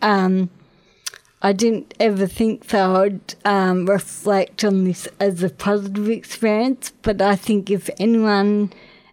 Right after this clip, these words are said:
and it, it, if from my understanding, it's quite inconsistent in, um, going through the process of becoming a participant of the N D I S, but, um,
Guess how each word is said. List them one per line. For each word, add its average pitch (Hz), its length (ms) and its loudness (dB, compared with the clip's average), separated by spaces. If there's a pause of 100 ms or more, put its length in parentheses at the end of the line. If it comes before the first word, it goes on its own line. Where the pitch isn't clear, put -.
and 202 220 2
it, - 180 -6
it, 214 300 0
if 196 160 0
from 214 240 0
my 196 180 2
understanding, 190 760 0
it's 147 200 -4
quite 190 440 -2
inconsistent 185 1080 -4
in, 185 440 0 (800)
um, 185 280 0
going 226 420 2 (540)
through 190 280 2
the 175 120 -8
process 190 680 -2
of 175 140 -2
becoming 185 460 0
a 175 60 0
participant 185 880 -4
of 180 180 -2
the 185 160 0
N 180 160 0
D 175 160 0
I 160 340 -2
S, - 300 -8 (120)
but, 175 200 0 (200)
um, 175 580 0